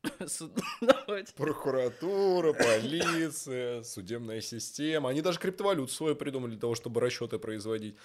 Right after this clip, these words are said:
Speaker 1: Да.
Speaker 2: Но каким образом они попали на этот остров? Ты всё время опускаешь самую, самую дичайшую дичь, которая там происходит. Это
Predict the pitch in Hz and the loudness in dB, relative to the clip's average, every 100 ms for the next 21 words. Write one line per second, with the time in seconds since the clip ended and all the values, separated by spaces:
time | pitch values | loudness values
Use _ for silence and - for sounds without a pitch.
0 | - - 156 160 143 135 165 143 156 147 | -20 -12 0 2 4 2 0 2 2 2
1 | 180 175 214 220 208 208 190 175 175 175 | -2 -2 0 0 4 4 4 2 2 2
2 | 175 165 165 185 170 165 160 165 175 170 | 2 2 4 4 4 2 0 0 2 2
3 | - 123 - 143 - 156 185 185 170 160 | 0 -4 -2 -2 0 2 2 2 2 0
4 | 180 185 165 - 165 170 156 151 165 165 | 4 4 4 4 4 4 2 2 2 2
5 | 160 147 147 - 170 156 156 151 151 160 | 0 -2 -2 2 4 4 2 -4 -2 -4
6 | - 117 123 120 120 123 120 135 135 - | -4 -2 0 0 0 -2 -2 -4 -4 -2
7 | 208 156 - 120 123 120 117 | 0 0 -2 -2 2 4 4